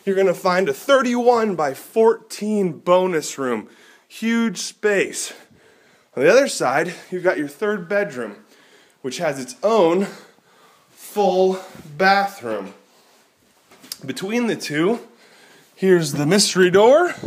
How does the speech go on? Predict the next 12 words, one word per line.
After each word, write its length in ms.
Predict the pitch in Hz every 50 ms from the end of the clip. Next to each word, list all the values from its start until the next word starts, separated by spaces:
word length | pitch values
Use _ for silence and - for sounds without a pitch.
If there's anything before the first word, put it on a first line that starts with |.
| - - _ - - - - _ _ _ _ _ _
walk-in 800 | 123 123 135 160 190 220 226 240 254 240 _ - 240 240 247 240 -
attic 380 | 180 190 196 208 214 185 -
space. 560 | - - - 147 147 127 113 104 - - - _ - - - - _ _
So 180 | _ - 180 170
if 80 | 156 143
three 360 | - - - 220 233 247 254
thousand 720 | 233 - - 240 233 226 226 233 233 220 196 226 233 226 214
one 220 | 196 214 226 220
hundred 400 | 208 226 226 214 208 214 190 165
twenty-three 680 | - 196 208 214 208 190 - - 208 202 202 208 202
square 380 | 180 - - - 208 196 190 175
feet 360 | - - 208 220 226 214 170